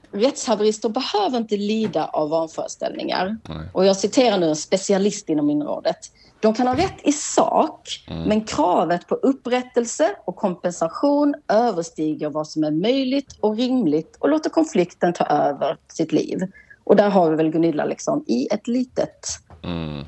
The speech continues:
Speaker 1: nötskal, skulle jag vilja
Speaker 2: Vad
Speaker 1: säga.
Speaker 2: hände med, det var ju ett tag, eh, katten Nisses, eh, cancerdiagnos blev hennes nya projekt. Eller var det att den skulle, eh,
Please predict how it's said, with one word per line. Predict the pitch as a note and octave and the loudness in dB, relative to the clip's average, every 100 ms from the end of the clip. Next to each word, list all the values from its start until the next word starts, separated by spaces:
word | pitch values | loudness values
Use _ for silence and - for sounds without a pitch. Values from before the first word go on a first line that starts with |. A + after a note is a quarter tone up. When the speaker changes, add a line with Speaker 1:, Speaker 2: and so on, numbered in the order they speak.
| - _ | -16 _
Speaker 1:
nötskal, | E3 D#3+ E3 E3 - - - - - - | 2 4 4 0 -10 -6 -4 -4 -4 -8
skulle | - - - | -10 -8 -6
jag | - | 0
vilja | A#2+ | 2
Speaker 2:
Vad | D3+ | 4
Speaker 1:
säga. | D#3+ | 2
Speaker 2:
hände | D3 C#3 | 2 0
med, | C#3+ C#3 B2+ B2 | 2 4 2 2
det | |
var | B2+ | 2
ju | C3+ | 4
ett | D#3 - | 2 2
tag, | A#2+ G#2 G2+ G2+ | 4 4 4 2
eh, | G2+ G2+ G2 G2 F#2+ | 4 4 4 4 2
katten | - A2 - G#2+ G2+ A#2 | 0 -4 -4 -2 0 0
Nisses, | B2+ - - E3 A#2+ - - - | -4 -6 -4 0 0 -2 -14 -4
eh, | D#2 E2+ E2+ D#2 F2+ - | 0 2 2 0 -4 -4
cancerdiagnos | B2 A2+ G2+ - F2 E2+ E2+ E2 D#2+ - - - - F#2+ G2+ G2+ C#3 G#2 - | -2 -2 -4 -4 -2 -2 0 0 0 -4 -8 -10 -6 -2 -2 0 2 2 0
blev | - F2+ | -2 -2
hennes | F2 F2+ G#2 | 0 -4 -2
nya | G2+ F#2+ A2 A#2 | 0 0 2 0
projekt. | G2 F#2+ F2+ C#2 - F#2 | 0 -4 -4 -6 -4 -2
Eller | F2 | 0
var | G2+ | 2
det | A2+ | 2
att | - | 0
den | F2 | -4
skulle, | G2 | -2
eh, | F2+ | 0